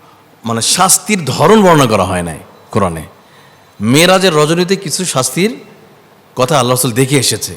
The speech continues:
এসে বর্ণনা করছে, কিন্তু কোরআনে সব বললেন। কিন্তু কোরআনে সরাসরি একটা শাস্তির কথা আল্লাহ সরাসরি বলছে।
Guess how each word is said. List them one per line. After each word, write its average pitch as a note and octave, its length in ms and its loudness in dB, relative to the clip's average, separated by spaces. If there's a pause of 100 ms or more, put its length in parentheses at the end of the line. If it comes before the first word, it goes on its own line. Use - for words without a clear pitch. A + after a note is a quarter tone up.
এসে A#2+ 220 -2
বর্ণনা G2+ 240 -2
করছে, E2+ 300 -14 (500)
কিন্তু A#2+ 220 -4
কোরআনে G3+ 300 6
সব D#3+ 140 2
বললেন। G#2+ 240 4
কিন্তু B2 220 2
কোরআনে G3 540 6
সরাসরি D#3 680 0 (580)
একটা - 600 -4
শাস্তির E3+ 680 2
কথা C#3 220 0
আল্লাহ C#3 240 4
সরাসরি C#3+ 500 4
বলছে। G#2+ 360 -4